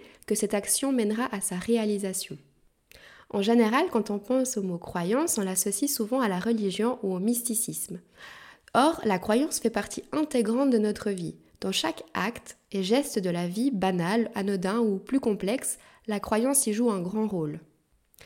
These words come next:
Quatre-vingts pour cent des croyances qui composent notre esprit ne nous appartiennent pas. Elles ont été transmises par exemple par l'éducation de vos parents,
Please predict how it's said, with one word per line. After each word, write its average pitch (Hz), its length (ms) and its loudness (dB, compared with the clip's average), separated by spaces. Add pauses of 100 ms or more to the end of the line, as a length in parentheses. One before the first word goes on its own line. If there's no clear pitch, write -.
(280)
Quatre-vingts 262 400 4
pour 214 180 -2
cent 302 160 2
des 247 100 4
croyances 220 460 0
qui - 100 -18
composent 208 560 0
notre 175 260 -4
esprit 254 380 0
ne 247 80 6
nous 214 240 4
appartiennent 269 540 -2
pas. 180 260 -8 (320)
Elles 202 220 2
ont - 20 2
été 196 260 -2
transmises 254 540 -2
par 190 160 -4
exemple 185 460 -2
par 170 180 -6
l'éducation 175 580 -4
de 160 120 -4
vos 151 100 -6
parents, 208 420 -2